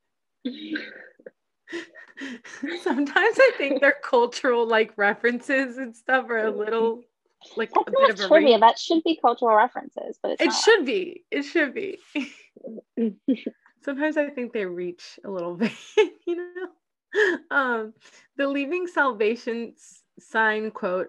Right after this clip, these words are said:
Speaker 1: "Are you ready for Judgment Day?" reference is J W two twenty-seven, because that is not a biblical reference. It is likely a message meant for John Winchester.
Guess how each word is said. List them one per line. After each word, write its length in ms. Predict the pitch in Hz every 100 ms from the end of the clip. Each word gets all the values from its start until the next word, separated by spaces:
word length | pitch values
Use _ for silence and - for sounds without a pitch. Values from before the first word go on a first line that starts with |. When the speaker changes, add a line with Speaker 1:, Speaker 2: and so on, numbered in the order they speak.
| -
Speaker 1:
"Are 120 | 208
you 160 | 220 208
ready 240 | 202 220
for 180 | 214 240
Judgment 500 | 240 202 196 190 190
Day?" 240 | 180 175 -
reference 560 | 196 196 190 196 190
is 260 | 190 185 - - 190
J 260 | 170 202 240
W 680 | 214 214 208 214 208 208 202 - _ _ _ _ _ _ _ _
two 340 | - - 240 254
twenty-seven, 840 | - 214 220 - 240 202 180 185 - - - -
because 500 | 240 233 214 202 202 - 180
that 220 | 202 202
is 180 | 214 214
not 240 | 202 175
a 60 | 185
biblical 500 | 196 180 196 196 180
reference. 540 | 185 180 170 185 180
It 80 | 196
is 140 | 190
likely 300 | 202 202 247
a 60 | 247
message 460 | 202 196 202 190
meant 220 | 196 185 -
for 120 | 190
John 440 | 180 180 180 175
Winchester. 920 | 180 180 180 196 - - - - 208